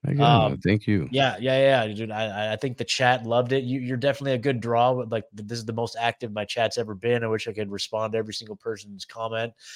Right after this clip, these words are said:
Speaker 2: but thank you all so much for being here and hanging out. Uh,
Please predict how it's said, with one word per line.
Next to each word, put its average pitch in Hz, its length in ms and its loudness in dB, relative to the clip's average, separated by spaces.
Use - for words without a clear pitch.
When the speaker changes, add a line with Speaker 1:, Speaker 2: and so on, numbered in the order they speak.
Speaker 2:
but 113 120 -2
thank 127 220 2
you 127 100 4
all 120 120 4
so 127 200 4
much 123 240 6
for - 80 -4
being 123 240 2
here 120 140 2
and 110 80 0
hanging 113 240 2
out. 127 340 6
Uh, 104 540 4